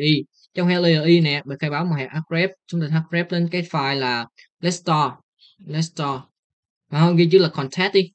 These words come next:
contact đi cho nó dễ. Contact, ok nhá. Và cái, à, trong cái A này, bạn ghi chữ là let's store, let's store, liên hệ với chúng tôi các bạn.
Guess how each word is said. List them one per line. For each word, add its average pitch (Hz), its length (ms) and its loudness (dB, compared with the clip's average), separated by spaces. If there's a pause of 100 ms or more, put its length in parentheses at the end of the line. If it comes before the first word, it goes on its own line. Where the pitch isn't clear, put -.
contact 143 420 -8
đi 170 120 -2
cho 156 80 -4
nó 165 60 0
dễ. 135 300 -4 (580)
Contact, 165 440 -8 (440)
ok 147 260 -8 (180)
nhá. 165 200 0 (380)
Và 131 140 -2
cái, 185 260 4
à, 156 260 4
trong 160 100 0
cái 165 120 4
A 151 180 0
này, 143 120 -2
bạn 135 160 -8
ghi 143 100 -4
chữ 165 80 -2
là 147 160 -2
let's 151 240 2
store, 151 440 -2 (500)
let's 151 160 -2
store, 131 600 -4
liên 151 160 0
hệ 131 80 -4
với 127 140 -2
chúng 170 80 -2
tôi 151 180 -6
các 160 60 -4
bạn. 127 140 -6